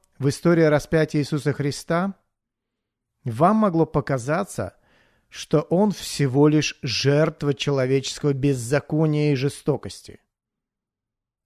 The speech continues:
В издевательской последовательности судов,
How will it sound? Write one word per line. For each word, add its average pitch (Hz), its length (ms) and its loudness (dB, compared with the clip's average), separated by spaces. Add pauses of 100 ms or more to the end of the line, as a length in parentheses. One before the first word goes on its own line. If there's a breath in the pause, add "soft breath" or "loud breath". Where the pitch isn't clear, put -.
(340)
В 143 220 4
издевательской 151 1040 4 (340)
последовательности 151 960 0
судов, 143 560 -2